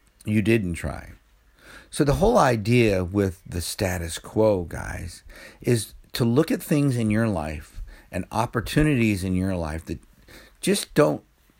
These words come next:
fit the norm. Is it something that you want to do?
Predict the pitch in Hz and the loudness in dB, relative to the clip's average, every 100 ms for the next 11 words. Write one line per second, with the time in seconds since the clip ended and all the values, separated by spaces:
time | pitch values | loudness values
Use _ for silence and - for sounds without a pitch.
0 | _ - - - 147 - - 104 101 107 | _ -10 -6 0 0 0 -2 0 4 2
1 | 101 78 55 87 - _ _ _ 151 202 | 2 -2 -8 -12 -16 _ _ _ 4 4
2 | 202 240 240 - - - 143 143 - 151 | 4 -2 -4 -4 -4 2 2 2 0 2
3 | 147 120 - 107 117 127 131 107 104 107 | 2 0 -4 -2 0 2 0 -2 0 0
4 | - _ - 101 85 - 92 67 | 0 _ -6 -6 -4 -4 -4 -4